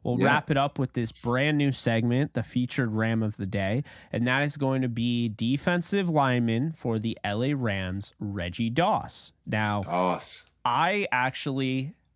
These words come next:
Speaker 1: believe it or not, so, so Reggie Doss, um, you know, seventh round pick,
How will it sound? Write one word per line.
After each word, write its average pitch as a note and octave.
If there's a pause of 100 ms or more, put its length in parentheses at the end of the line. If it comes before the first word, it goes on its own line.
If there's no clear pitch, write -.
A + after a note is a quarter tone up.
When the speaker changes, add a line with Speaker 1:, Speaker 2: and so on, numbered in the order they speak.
(200)
Speaker 1:
believe B2+
it G#3+
or A#3
not, A2+ (140)
so, A2+
so -
Reggie E3
Doss, A2
um, G#2 (120)
you A#2+
know, G#2+
seventh D3+
round D3
pick, A2+